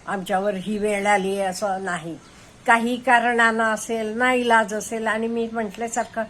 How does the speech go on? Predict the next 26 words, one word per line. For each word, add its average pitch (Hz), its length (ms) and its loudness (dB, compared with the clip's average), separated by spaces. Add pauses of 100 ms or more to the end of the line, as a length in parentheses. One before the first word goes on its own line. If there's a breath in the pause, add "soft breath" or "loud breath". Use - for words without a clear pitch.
(380 loud breath)
काही 254 220 6
गोष्टी 240 440 0
आपल्या 233 320 0
हातात 226 380 -4
नसतात, 247 520 -2
आपल्या 233 280 -2
कंट्रोलमध्ये 247 760 -4
असतात, 233 380 0 (120)
त्या 220 100 2
आपण 226 300 -2
आनंदानं 214 720 -2
ॲक्सेप्ट 226 520 -6
करायला 226 360 0
पाहिजेत. 202 440 -2 (480 loud breath)
देवाची 254 480 4
इच्छा 262 320 0
म्हणायचं 220 640 0
होते 214 280 -4
तर 254 160 -4
चांगल्यासाठी 254 760 -2
होते 220 320 -4
म्हणायचं 208 480 -6
आणि 196 340 -4 (540 loud breath)
ॲक्सेप्ट 240 640 -2
करायचं 185 680 -4 (240)
पहिलं 170 480 -4